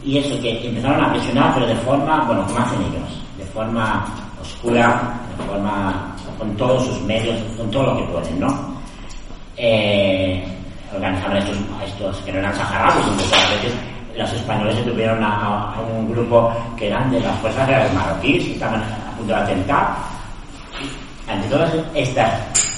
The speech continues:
actos terroristas marroquíes contra, en España, eh, de, eh, de, contra españoles en el Sáhara Occidental,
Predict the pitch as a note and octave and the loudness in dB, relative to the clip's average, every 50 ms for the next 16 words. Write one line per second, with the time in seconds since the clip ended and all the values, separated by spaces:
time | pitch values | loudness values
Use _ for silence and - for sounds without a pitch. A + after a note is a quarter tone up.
0 | - - - - C3 B2+ - A2+ G#2+ G#2 G2+ G#2+ - G2+ G2 G2 G2+ - - - | -4 -4 -4 -2 -2 -4 -4 -2 -2 -2 -2 -2 -2 0 0 0 -2 -2 -6 -8
1 | - - - G2 F#2+ F#2+ F#3+ F#3+ F#3+ - - - C#4+ - - - - - E3 - | -10 -10 -8 -6 -6 -4 -4 -4 -4 -6 -4 -4 -2 -2 -2 -2 -2 -2 -4 -4
2 | - - - - - - - F2+ F2 F2 E2+ - F2 F2 F2 F#2 F#2 F2+ F#2 F2 | -6 -6 -6 -6 -8 -8 -6 -6 -4 -4 -6 -6 -6 -6 -4 -4 -4 -2 -2 -2
3 | E2+ E2+ E2+ E2+ E2 E2+ - - E2 E2 E2 D#2+ D#2+ D#2 D#2 D#2+ D#2 D#2 D#2 D#2+ | -2 -2 -4 -4 -6 -6 -6 -6 -6 -4 -4 -4 -4 -4 -6 -6 -6 -8 -8 -8
4 | D#2 D2+ D#2 D#2+ D#2+ D#2+ D#2+ - - - - D#2+ E2+ F2+ - - - F2+ F2 F#2 | -8 -6 -6 -4 -4 -4 -6 -6 -8 -10 -8 -8 -6 -6 -6 -6 -6 -4 -4 -4
5 | F#2+ F#2+ F#2 F2+ F2+ F2 E2+ E2 - F#2 F#2 F#2 F#2 F#2 - - - - D#2+ E2 | -4 -4 -2 -4 -4 -4 -4 -4 -6 -6 -6 -6 -6 -6 -6 -6 -6 -6 -6 -6
6 | D#2+ - C3 B2+ B2+ - | -6 -6 -4 -4 -4 -4